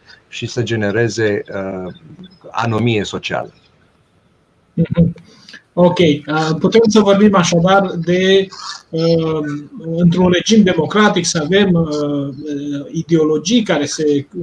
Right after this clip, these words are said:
Speaker 2: se înfruntă. Uh, o să vedem, avem și conservatorismul aici, nu-i așa? Chiar și libertarianismul care poate să conteste sau să se opună liberalismului, socialdemocrația în unele dintre versiunile sale.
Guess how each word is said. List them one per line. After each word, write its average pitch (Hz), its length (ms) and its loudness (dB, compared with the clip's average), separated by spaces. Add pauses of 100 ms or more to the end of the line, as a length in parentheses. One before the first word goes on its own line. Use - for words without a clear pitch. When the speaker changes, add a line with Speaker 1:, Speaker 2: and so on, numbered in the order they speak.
Speaker 2:
se 156 180 -6
înfruntă. 190 800 4 (340)
Uh, 170 220 4 (140)
o 156 60 -4
să 175 200 -2
vedem, 180 420 0
avem 175 160 -4
și 170 180 -8
conservatorismul 165 1080 -4
aici, 156 440 -6 (200)
nu-i 156 140 -8
așa? 196 580 -2
Chiar 185 160 0
și - 160 -2
libertarianismul 175 1000 0
care 160 200 -2
poate 151 320 -6
să 156 220 -4
conteste 165 560 -2
sau 147 160 -4
să 147 140 -4
se 151 140 -4
opună 160 320 0
liberalismului, 165 840 0 (180)
socialdemocrația 156 1120 2
în 165 100 4
unele 165 280 4
dintre 156 280 -4
versiunile 151 520 -4
sale. 151 420 -4